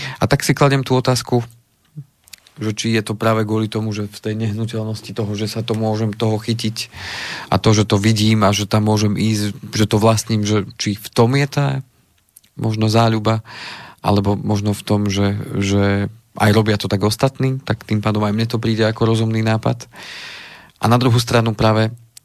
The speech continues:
to, že ako hovorím vo vzťahu k tomu, že keď ja sa rozprávam s mnohými ľuďmi, že, že poďte, môžete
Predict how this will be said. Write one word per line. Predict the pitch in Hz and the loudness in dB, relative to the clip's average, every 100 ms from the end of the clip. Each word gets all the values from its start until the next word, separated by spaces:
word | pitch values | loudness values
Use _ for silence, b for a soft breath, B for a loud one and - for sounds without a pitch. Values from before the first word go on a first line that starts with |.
| _ | _
to, | - 110 | 0 2
že | 107 104 - _ _ | 2 0 -4 _ _
ako | - 117 127 - - - - 123 | -4 0 0 0 -10 -12 -4 2
hovorím | 135 131 131 | 2 2 0
vo | 127 | -2
vzťahu | 117 123 120 | 0 0 0
k | - | -2
tomu, | 117 | 0
že | 101 | 0
keď | - 101 107 | 0 0 0
ja | |
sa | 107 107 | 2 0
rozprávam | 101 - 104 104 | 0 0 0 0
s | 101 | 0
mnohými | 110 110 104 | 0 2 2
ľuďmi, | 98 104 104 | 0 2 0
že, | 98 95 _ B B B - | 0 -4 _ B B B -8
že | - | -4
poďte, | 101 110 - 104 B B B 131 - | 0 0 2 -2 B B B -12 -2
môžete | 104 98 107 107 | -2 0 -2 -2